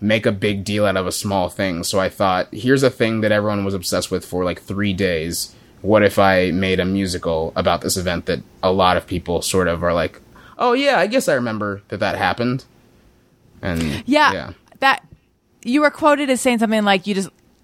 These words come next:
Speaker 2: think it's really funny, the idea of a bunch of people treating this, like, absurd,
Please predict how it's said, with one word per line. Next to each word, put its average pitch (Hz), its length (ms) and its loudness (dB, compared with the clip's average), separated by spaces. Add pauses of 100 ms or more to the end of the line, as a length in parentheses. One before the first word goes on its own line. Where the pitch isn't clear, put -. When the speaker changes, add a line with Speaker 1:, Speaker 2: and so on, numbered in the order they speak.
(240)
Speaker 2:
think 220 160 4
it's 214 140 2
really 208 160 4
funny, 196 320 0
the 180 140 0
idea 175 400 2
of 165 100 4
a 165 80 -4
bunch 175 220 -2
of 160 100 -8
people 170 460 0
treating 175 480 0
this, 170 400 -2
like, 160 160 -2
absurd, 165 580 0